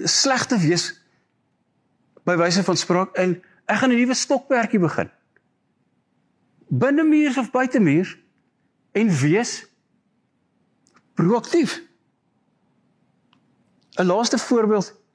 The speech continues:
om te sê, "Jesus, ek gaan, ek gaan kyk om in hierdie jaar nuwe vriendskapsbande te bou. Bande te smee."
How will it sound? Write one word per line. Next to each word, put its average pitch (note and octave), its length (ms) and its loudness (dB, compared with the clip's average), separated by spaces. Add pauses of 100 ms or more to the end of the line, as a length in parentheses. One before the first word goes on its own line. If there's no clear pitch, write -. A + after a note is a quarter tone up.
(300)
om G3 120 -2
te G#3+ 80 0
sê, - 400 -2 (800)
"Jesus, - 280 -2
ek G#3 180 0
gaan, G3 240 0 (840)
ek F#3 100 -2
gaan A3+ 160 -2
kyk B3+ 220 -2
om A#3 140 4
in G3+ 80 4
hierdie G#3+ 260 2
jaar D#3+ 320 0 (720)
nuwe F3+ 360 2
vriendskapsbande E3+ 1000 0
te D3 100 -2
bou. G#2 240 -2 (1400)
Bande G3+ 240 0
te G3+ 120 -2
smee." E3 520 0